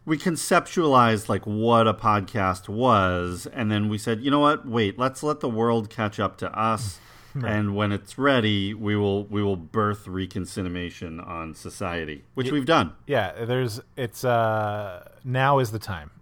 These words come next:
Speaker 2: We finally got to a place where the world is ready for our
Speaker 1: <laughs>
Speaker 2: hot take on a hot movie.
Speaker 1: And, uh, and we have been talking a lot of Bill Paxton. This is smack in the middle of Paxton Fest, uh, twenty twenty.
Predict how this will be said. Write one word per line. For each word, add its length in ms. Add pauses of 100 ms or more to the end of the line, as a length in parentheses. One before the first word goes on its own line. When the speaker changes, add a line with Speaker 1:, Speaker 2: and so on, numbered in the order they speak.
(160)
Speaker 2:
We 120
finally 440
got 200
to 80
a 40
place 320
where 140
the 100
world 380
is 120
ready 360 (920)
for 160
our 280
Speaker 1:
<laughs> 340
Speaker 2:
hot 260
take 560
on 100
a 60
hot 380
movie. 340 (1900)
Speaker 1:
And, 280
uh, 340
and 340
we 280
have 240
been 160
talking 600
a 140
lot 400
of 280
Bill 180
Paxton. 680
This 200
is 240
smack 540
in 80
the 60
middle 320
of 160
Paxton 560
Fest, 560
uh, 420
twenty 320
twenty. 480